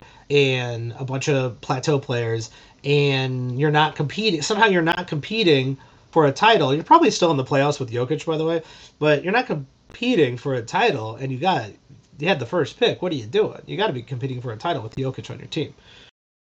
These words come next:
That's my advice, personally. But go with your gut. Go with your heart.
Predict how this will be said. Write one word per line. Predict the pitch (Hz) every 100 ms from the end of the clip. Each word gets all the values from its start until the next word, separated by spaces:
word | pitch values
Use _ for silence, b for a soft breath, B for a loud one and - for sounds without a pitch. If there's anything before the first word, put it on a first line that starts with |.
| _ _ _
That's | 202 262 277 156
my | 143 131 151
advice, | 170 165 160 160 160 - - -
personally. | - 156 156 175 175 185 202 _ _ _ _ _ _ _ _ -
But | 202 -
go | 285
with | 339 302
your |
gut. | 277 302 - 143
Go |
with | 220 240
your | 220
heart. | -